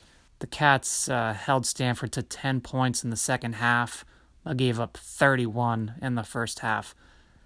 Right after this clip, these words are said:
And defense like that is untenable. It's just not, you can't win games if you're the Wildcats with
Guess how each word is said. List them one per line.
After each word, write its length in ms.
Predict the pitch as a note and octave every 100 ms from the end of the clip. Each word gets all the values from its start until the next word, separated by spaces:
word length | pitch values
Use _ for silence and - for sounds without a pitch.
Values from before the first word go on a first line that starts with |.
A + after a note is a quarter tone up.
| _ _ -
And 360 | B2+ A#2+ A2+
defense 320 | A2 C3+ B2 C3
like 160 | A#2
that 200 | B2+ A#2
is 160 | A2+ -
untenable. 800 | C3 A#2+ - B2+ A2+ G#2+ G#2 G2+ _ - _ _ _
It's 300 | B2+ A#2+ -
just 480 | - A#2+ A#2 - -
not, 280 | C#3 C#3 -
you 100 | C#3+
can't 260 | B2+ F3 D3+
win 200 | C#3+ B2+
games 500 | B2 B2 A#2+ A2+ -
if 140 | -
you're 100 | A#2+
the 60 | A#2
Wildcats 680 | A#2 A2+ A2 C3 A2 - -
with 160 | A2+